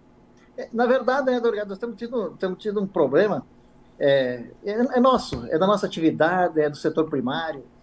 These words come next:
O milho, uns dois anos atrás, ele deu um susto, soja também, que subiu muito,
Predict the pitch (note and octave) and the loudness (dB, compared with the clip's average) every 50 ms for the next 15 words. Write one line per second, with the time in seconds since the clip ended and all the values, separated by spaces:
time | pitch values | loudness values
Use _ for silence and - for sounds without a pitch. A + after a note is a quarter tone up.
0 | - - - - - - - D3+ D3+ E3+ F3+ F#3+ A3+ B3 A#3 C4 B3 A#3 A3 G3+ | -20 -20 -20 -20 -16 -4 0 2 4 4 6 6 6 6 6 8 8 8 8 8
1 | F3+ E3 D3 C#3+ D#3+ D3 C3+ E3 G#3 G#3+ G3 G3+ F#3 F3+ D#3 - F#3+ G3+ G3 G#3 | 6 4 2 0 -2 -2 4 6 6 6 6 4 2 2 2 2 2 2 4 2
2 | G3+ F#3 G#3 G3+ F#3+ - - - G#3 A3+ G3 - - - - F3 F3+ F3 D#3+ D#3 | 4 4 4 2 2 0 0 0 0 0 0 -4 -10 -6 0 0 0 0 0 -2
3 | D3+ C3 C3+ F3+ G3+ F#3+ F#3+ - F3 D#3 F#3 E3+ D#3 E3 G#3+ B3 A#3 - - C#3+ | -6 -2 -2 0 -2 -2 -4 -6 -6 -2 -2 -2 0 0 0 0 0 -2 -6 -18